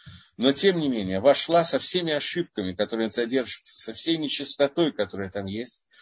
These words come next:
Поскольку, тем не менее, это определенный шаг вперед для того, чтобы во время Машеха народу было, было, уже было известно, было знакомо идея,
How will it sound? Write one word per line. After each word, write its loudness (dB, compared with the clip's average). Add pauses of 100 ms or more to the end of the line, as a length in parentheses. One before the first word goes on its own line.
(380)
Поскольку, 4
тем 2
не 2
менее, -4
это 6
определенный 2
шаг -2
вперед 0
для -6
того, 4
чтобы 2
во 4
время 4
Машеха -2 (380)
народу 6
было, 4
было, 4
уже 0
было 0 (140)
известно, 0
было 4
знакомо 2
идея, 0